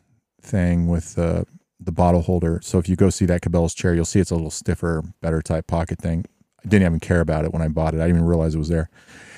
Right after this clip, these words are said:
But I actually use that. I leave my torch <laughs> lighter in there and a, <laughs> a little thing of burn gel. Because, you know, bad things happen to stupid people.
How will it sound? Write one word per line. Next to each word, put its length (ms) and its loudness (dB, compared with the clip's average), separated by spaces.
But 100 4
I 40 6
actually 280 2
use 180 4
that. 200 0
I 60 0
leave 200 4
my 160 4
torch 340 2
<laughs> 0 -
lighter 280 4
in 140 6
there 180 6
and 220 2
a, 80 -2
<laughs> 280 -16
a 80 0
little 220 4
thing 300 2
of 120 0
burn 240 4
gel. 320 4
Because, 260 2
you 60 0
know, 200 0
bad 180 -2
things 180 -4
happen 340 -6
to 80 -10
stupid 280 -4
people. 300 -2